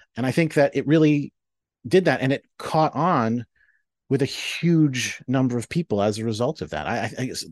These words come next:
to this day, we talk, always talk about how we're gonna be using the mutant metaphor and what it is we're actually talking about when we talk about them. It's, it's hugely important.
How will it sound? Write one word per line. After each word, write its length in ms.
to 120
this 220
day, 320
we 180
talk, 360
always 600
talk 240
about 240
how 220
we're 160
gonna 200
be 120
using 320
the 80
mutant 260
metaphor 480
and 100
what 200
it 100
is 240
we're 160
actually 400
talking 400
about 380
when 160
we 100
talk 220
about 260
them. 260
It's, 160
it's 160
hugely 340
important. 320